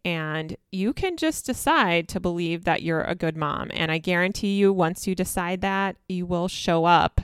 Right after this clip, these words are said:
as a good mom. Now, the other thing is also to realize that with doing your purpose, you don't need to spend a lot of time on your purpose to meet it.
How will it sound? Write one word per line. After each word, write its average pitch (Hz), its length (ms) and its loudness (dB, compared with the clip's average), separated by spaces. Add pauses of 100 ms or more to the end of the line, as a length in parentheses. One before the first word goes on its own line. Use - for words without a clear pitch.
(420)
as 143 440 -2
a 175 60 0
good 147 420 -2
mom. 170 420 -4 (1080)
Now, 247 340 4 (100)
the 233 180 -6
other 415 300 4
thing 175 420 -4 (460)
is 233 280 4
also 294 320 6
to 247 180 -2
realize 180 520 2 (320)
that 214 320 4 (300)
with 214 320 2 (200)
doing 226 360 2
your 202 120 2
purpose, 196 800 2 (300)
you 233 160 -4
don't 226 520 0 (140)
need 190 340 -4
to 202 120 -6
spend 165 600 -6
a 190 60 -2
lot 156 240 -2
of 151 120 -4
time 254 540 -2
on 170 160 -2
your 165 120 -2
purpose 208 580 2
to - 140 -6
meet 226 280 -2
it. - 320 -6